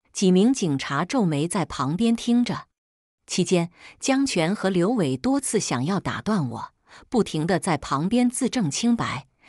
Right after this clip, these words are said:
最后被警察按倒在地上，用手铐铐了起来。说完后，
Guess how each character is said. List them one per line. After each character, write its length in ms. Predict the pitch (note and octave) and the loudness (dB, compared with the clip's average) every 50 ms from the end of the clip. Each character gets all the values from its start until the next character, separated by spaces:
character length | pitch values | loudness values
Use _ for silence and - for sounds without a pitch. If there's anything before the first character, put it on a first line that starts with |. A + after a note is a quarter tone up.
| - _ | -18 _
最 160 | - - C4 A#3 | -2 0 2 2
后 300 | G#3+ - B3 G3 E3+ - - - - | 2 2 0 -2 -2 -4 -8 -14 -4
被 160 | - C#4+ B3+ | 0 2 2
警 280 | G#3+ - - D#3+ C3+ B2+ | 2 0 0 -2 -2 -2
察 300 | - - - C3+ D#3 E3 | -2 -4 -4 -4 -4 -4
按 200 | - B3 C#4 A3+ | -2 0 0 0
倒 220 | F#3+ F#3 B2+ A#2 - | 0 0 -2 -4 -4
在 160 | - G3 F3+ | -4 -4 -2
地 180 | - A#3+ F#3+ C#3 | 0 0 -2 -2
上， 280 | - - A#2 - - _ _ _ - - - - | -2 -4 -6 -8 -10 _ _ _ -20 -20 -18 -10
用 180 | - A#3 G#3+ F#3+ | -6 -4 -2 -2
手 240 | E3+ - - C#3+ B2+ | 0 0 0 -2 -2
铐 240 | - - - C4 B3 | -2 -4 -4 -4 -4
铐 240 | - - - C4+ | -4 -4 -4 -2
了 80 | G3+ C#3+ | -2 -2
起 200 | - - - B2 | -2 -4 -4 -6
来。 260 | A2 G#2 - - - _ _ _ _ _ _ _ _ _ _ _ _ | -6 -6 -6 -8 -10 _ _ _ _ _ _ _ _ _ _ _ _
说 220 | - - - F#3+ | -6 0 2 2
完 180 | F3+ D#3 C3+ C#3 | 2 2 2 0
后， 340 | - - F#3+ C#3 B2+ - | -2 -2 -4 -4 -4 -6